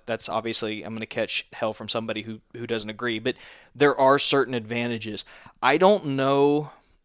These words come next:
outside of the Thermacell, I don't know of an item that has so radically improved me as a hunter. I mean, I, I can't, when I look at the e-bike and what it provides for me in my situation, again,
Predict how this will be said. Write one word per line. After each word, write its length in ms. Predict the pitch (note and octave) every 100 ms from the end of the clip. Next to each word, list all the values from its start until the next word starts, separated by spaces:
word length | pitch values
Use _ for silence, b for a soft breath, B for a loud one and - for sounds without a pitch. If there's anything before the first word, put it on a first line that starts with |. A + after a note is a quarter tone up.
| _ _ -
outside 420 | A2+ C3+ - E3
of 80 | D3
the 80 | A2
Thermacell, 680 | - C3 A#2+ A2+ G#2+ D2 - _ _ _ _ _ -
I 220 | B2+ F3
don't 260 | G3+ D#3+
know 260 | C3+ C3+ C3+
of 100 | A#2+
an 120 | A2+ -
item 480 | A#2 C3 D3 E3 E3 b b b b -
that 460 | A2+ B2 A#2+ -
has 340 | - B2+ A#2+ A2+
so 380 | - - C#3 C#3+
radically 1040 | B2+ B2+ B2+ C3 B2+ B2 A#2 A#2 A2+ - _ _ _ _ _ _
improved 920 | C3+ B2 - C3 C3+ B2 A2+ G#2 - - _ -
me 300 | B2 B2 B2
as 100 | A2+
a 40 |
hunter. 340 | G2+ A#2+ G2 D2+
I 40 | C3
mean, 140 | C3
I, 140 | B2+ B2+ -
I 120 | C#3
can't, 360 | - F3 C3
when 140 | C3 C#3
I 60 |
look 220 | C#3 D3+ A3+
at 80 | A3+
the 160 | F#3
e-bike 280 | D3 C3+ A#2
and 120 | A2+
what 140 | A#2+ C3+
it 80 | -
provides 360 | C3 C#3 B2+
for 100 | -
me 240 | A#2 B2 C#3
in 60 | C3
my 100 | B2
situation, 600 | C#3 - A#2+ G#2+ - F#2
again, 400 | A2 C3 A2+